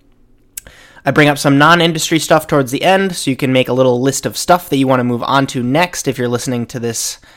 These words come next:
show on your relaxation time, your day off. But links to all of the stories that I cover can be found more or less in the show notes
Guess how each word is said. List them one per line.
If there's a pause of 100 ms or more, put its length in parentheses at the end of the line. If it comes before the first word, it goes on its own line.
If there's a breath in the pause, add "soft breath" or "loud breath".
(220 soft breath)
show
on
your
relaxation
time,
your
day
off. (420 loud breath)
But
links
to
all
of
the
stories
that
I
cover
can
be
found (100)
more
or
less
in
the
show
notes